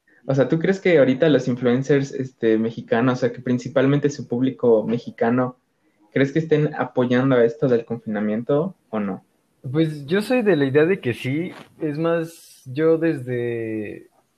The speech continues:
Speaker 2: de que inició la cuarentena veía, no sé, a los, bueno, a los famosos de acá, ¿no? Pon tú a Verde, a Luisito Comunica y así. Y se quedaban en, pues sí, en su casa y ahí hacían sus videos. Luisito abrió su,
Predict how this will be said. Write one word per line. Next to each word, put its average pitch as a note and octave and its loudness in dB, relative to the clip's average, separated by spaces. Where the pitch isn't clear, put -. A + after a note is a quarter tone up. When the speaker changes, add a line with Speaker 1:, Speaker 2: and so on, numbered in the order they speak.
Speaker 2:
de C3+ -8
que C#3+ 0
inició D3 -4
la F3+ 0
cuarentena C3 -2
veía, A#2 -2
no B2 -8
sé, B2+ -8
a B2 -2
los, - -12
bueno, D#3 0
a C#3+ -2
los B2+ -4
famosos C3+ -8
de B2 0
acá, B2 -8
¿no? A2 -10
Pon A2+ -14
tú G#2+ -8
a G#2+ -2
Verde, A#2 0
a G2 -10
Luisito - -20
Comunica - -16
y G2+ -10
así. G2+ -10
Y B2+ -4
se C#3+ -4
quedaban D3+ 2
en, C3+ -10
pues D#3+ -12
sí, E4+ -4
en G4 -4
su G3 -14
casa F#3+ -4
y C#3+ -2
ahí C#3+ 0
hacían D3+ -2
sus C3+ -14
videos. C#3+ -6
Luisito G#2+ -10
abrió G#2 -6
su, G2+ -8